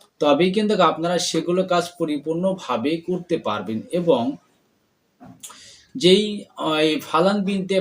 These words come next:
ফালানের কথা বললাম, সেখানে বিশাল ধরনের গোপন কিছু তথ্য আছে, সেই তথ্যগুলো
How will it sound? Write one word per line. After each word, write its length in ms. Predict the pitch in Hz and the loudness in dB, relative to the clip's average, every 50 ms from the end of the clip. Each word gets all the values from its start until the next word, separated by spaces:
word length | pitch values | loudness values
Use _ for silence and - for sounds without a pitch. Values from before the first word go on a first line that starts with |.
| 185 - | -2 -2
ফালানের 480 | - 135 139 143 143 151 156 160 165 165 160 151 | -2 -2 0 0 0 0 2 0 0 0 0 -2
কথা 180 | 147 139 - 143 | -2 -2 -2 -2
বললাম, 260 | 139 151 151 160 156 147 - | -2 -2 -4 -4 -6 -8 -8
সেখানে 440 | - 147 - - 165 170 170 147 127 117 - - _ _ _ _ _ _ _ _ _ _ _ _ _ _ _ _ _ _ _ _ _ _ _ _ _ - | -8 -8 -8 -4 -4 -4 -2 -2 -4 -6 -8 -14 _ _ _ _ _ _ _ _ _ _ _ _ _ _ _ _ _ _ _ _ _ _ _ _ _ -14
বিশাল 500 | 113 120 160 170 - - 208 208 202 208 208 190 - - | -8 -4 -4 -2 0 2 2 4 4 2 2 0 -4 -4
ধরনের 500 | - - 139 147 151 147 135 127 131 143 - - - - 117 117 135 | -2 2 4 4 4 6 4 4 2 0 -4 -10 -14 -12 -12 -8 -6
গোপন 400 | 156 180 185 - - 208 208 208 202 185 - | -4 -4 -4 -2 -2 -2 0 0 -2 -2 -4
কিছু 200 | 170 165 - 165 165 - - | -4 -4 -4 -4 -4 0 0
তথ্য 260 | 127 123 - - - 120 117 107 98 | 0 0 -2 -4 -6 -4 -4 -4 -4
আছে, 200 | 95 - - - - - | -6 -10 -14 -20 -20 -12
সেই 220 | - - 160 180 180 - | -6 -2 -2 0 2 4
তথ্যগুলো 540 | 180 170 170 - 190 175 165 190 190 196 | 2 2 2 0 -2 0 2 2 2 2